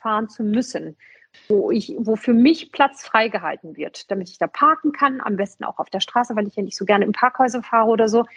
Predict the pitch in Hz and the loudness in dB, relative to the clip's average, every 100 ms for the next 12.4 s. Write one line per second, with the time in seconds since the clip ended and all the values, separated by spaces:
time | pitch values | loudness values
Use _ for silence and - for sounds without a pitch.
0 | - _ - 240 269 277 269 240 240 240 | -20 _ -2 2 2 0 0 2 2 -2
1 | _ _ _ _ _ _ _ _ - 220 | _ _ _ _ _ _ _ _ -6 0
2 | 233 285 349 392 _ _ _ _ _ - | 2 2 2 -2 _ _ _ _ _ -12
3 | 233 247 233 - 202 180 226 311 - 359 | -6 -4 -4 -6 -8 2 4 4 2 2
4 | 370 - - 220 262 262 262 - - - | 2 0 -10 -4 2 4 4 2 -4 -8
5 | 262 - 240 _ _ - - - 240 - | -8 -6 -8 _ _ -12 -8 -4 -4 -6
6 | - _ - 233 226 233 - _ _ _ | -20 _ -6 -6 0 -2 -2 _ _ _
7 | _ _ _ _ - 214 226 220 - - | _ _ _ _ -6 0 0 -2 -14 -20
8 | _ 277 _ 254 247 233 233 220 214 233 | _ -20 _ 2 2 2 0 0 0 0
9 | 226 - 240 240 240 233 202 - 233 233 | 0 -2 0 2 2 0 -2 -2 -4 -4
10 | - - 196 196 202 - 214 226 220 - | -8 0 4 4 2 0 0 0 0 0
11 | 190 190 - 180 - 165 147 160 - 175 | 0 0 0 -2 0 -2 -2 -2 0 -2
12 | 175 - 170 - | -2 0 0 0